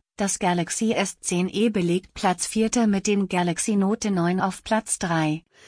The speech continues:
dem Galaxy S neun Duos auf Platz fünf und dem Galaxy S neun Plus Duos auf Platz sechs beansprucht Samsung die komplette Top sechster mit dem Galaxy A neun. Zweitausendachtzehn,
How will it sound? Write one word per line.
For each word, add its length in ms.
dem 240
Galaxy 540
S 240
neun 300
Duos 420
auf 240
Platz 340
fünf 280
und 180
dem 240
Galaxy 540
S 240
neun 300
Plus 340
Duos 420
auf 240
Platz 340
sechs 280
beansprucht 760
Samsung 500
die 120
komplette 600
Top 260
sechster 460
mit 200
dem 220
Galaxy 560
A 160
neun. 480
Zweitausendachtzehn, 1500